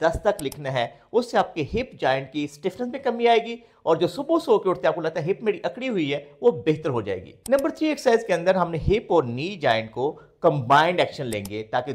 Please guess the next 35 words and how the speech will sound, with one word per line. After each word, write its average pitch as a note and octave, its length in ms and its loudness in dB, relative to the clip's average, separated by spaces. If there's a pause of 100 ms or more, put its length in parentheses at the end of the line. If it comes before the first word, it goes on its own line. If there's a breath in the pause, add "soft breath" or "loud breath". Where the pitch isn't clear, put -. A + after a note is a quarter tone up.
दोनों G3 280 0
जॉइंट A#2+ 300 -4
की C#3 80 -12
स्टिफनेस C3+ 380 -10
में C#3+ 160 -8
कमी G2+ 280 -4
आए। D#2+ 140 -14 (280 soft breath)
इसलिए G#3 220 0
बहुत A3+ 300 4
सिंपल F3+ 300 -2
और F3 80 6
आसान D#3 340 0
टेक्निक A#2+ 340 -8
है। A#2 160 -2 (240 loud breath)
आपने D3+ 280 -2
हील F#3+ 280 -8
स्लाइड D#3+ 300 -2
के D#3+ 80 -10
साथ D3 320 -4
अपनी C#3+ 200 -12
टांग C3 240 -6
को C#3 100 -6
मोड़ना C#3+ 440 -8
है, D#3 560 -10
जितनी F3 240 -8
आराम C3 280 0
से C#3 120 -10
मुड़ती B2 440 -10
है, D3 220 -2
और C3 260 -4
फिर D#3 100 -10
वापस A2 400 -8
लेके G2+ 220 -16
जाना F2+ 260 -20
है। F#2 100 -20